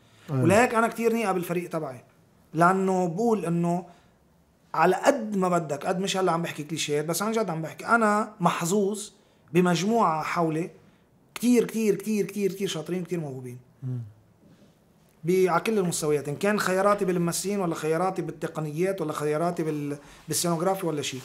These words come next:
Speaker 1: بس ما عم تعاني شوي مع التراجع بالبلد بشكل عام؟ في ناس بتفلفل، في ناس بتروح.
Speaker 2: بلا كتير. يعني، أنا مثلًا مأساتي حلمي أرجع عيدها، رشاد مش هون.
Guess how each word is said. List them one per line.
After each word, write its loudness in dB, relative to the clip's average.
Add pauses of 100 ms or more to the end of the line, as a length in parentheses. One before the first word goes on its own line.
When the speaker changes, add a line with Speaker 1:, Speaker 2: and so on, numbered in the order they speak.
(120)
Speaker 1:
بس 0
ما 8
عم 8
تعاني 4
شوي 6
مع 4
التراجع 6
بالبلد 4
بشكل -4
عام؟ 2
في -2
ناس 2
بتفلفل، 0
في -8
ناس -2
بتروح. 0
Speaker 2:
بلا 6
كتير. -4
يعني، 0
أنا 4
مثلًا 0
مأساتي 0
حلمي 0
أرجع -8
عيدها، -4
رشاد -2
مش -8
هون. -12